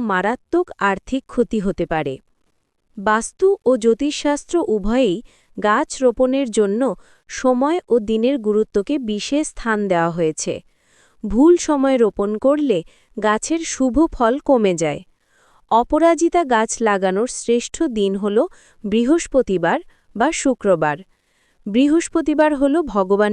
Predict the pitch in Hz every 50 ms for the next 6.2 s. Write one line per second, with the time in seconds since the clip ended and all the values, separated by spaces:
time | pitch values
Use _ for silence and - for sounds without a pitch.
0 | 208 190 175 170 160 - - 202 202 233 349 - - _ _ _ _ _ _ 214
1 | 202 226 233 233 254 320 302 262 208 196 - _ - - 208 226 349 - _ _
2 | _ _ _ - 220 240 226 190 208 208 202 208 208 202 240 311 330 302 220 190
3 | 196 175 160 147 165 - _ _ _ _ _ _ - 220 233 262 285 262 220 185
4 | 180 220 214 220 233 262 285 320 339 - _ _ _ _ - - - 277 254 254
5 | 262 277 262 226 208 190 165 156 - - _ _ _ _ _ - 214 240 277 285
6 | - _ -